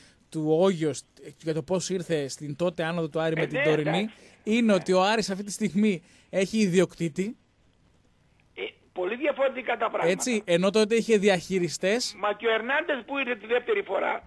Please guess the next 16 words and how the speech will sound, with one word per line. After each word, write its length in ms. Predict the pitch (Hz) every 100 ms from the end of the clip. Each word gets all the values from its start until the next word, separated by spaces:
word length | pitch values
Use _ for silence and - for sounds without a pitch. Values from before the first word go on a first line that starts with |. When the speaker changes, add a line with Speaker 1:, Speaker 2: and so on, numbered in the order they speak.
| - _
Speaker 2:
αποτυχημένος 720 | - - 294 269 294 - 302 220
έφυγε. 300 | 170 135 214
Speaker 1:
Όχι, 280 | 233 277 -
μα 80 | 170
δεν 120 | 175
κατάλαβες. 520 | 214 220 208 156 151 - 156
Πώς 160 | 190 185
το 100 | 196
λέω. 240 | 156 139 _ -
Ο 140 | 170
ιδιοκτήτης 580 | 185 190 208 240 254 220
βάζει 200 | 247 240
τα 100 | 247
λεφτά 320 | 208 - 226
του, 80 | 208
φίλε. 320 | 156 143 117